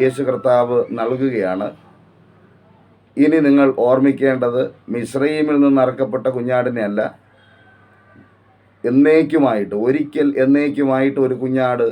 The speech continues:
നിങ്ങൾക്ക് വേണ്ടി അറുക്കപ്പെടാൻ പോകുന്നു. അതുകൊണ്ട് പാപങ്ങൾക്ക്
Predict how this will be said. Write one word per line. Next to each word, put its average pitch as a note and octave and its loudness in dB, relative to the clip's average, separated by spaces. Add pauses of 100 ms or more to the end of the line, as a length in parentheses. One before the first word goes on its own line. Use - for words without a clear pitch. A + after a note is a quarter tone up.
നിങ്ങൾക്ക് B2+ -4
വേണ്ടി A2+ -4
അറുക്കപ്പെടാൻ A#2+ -4 (100)
പോകുന്നു. F2+ -8 (1300)
അതുകൊണ്ട് D3+ 2 (140)
പാപങ്ങൾക്ക് C#3+ 0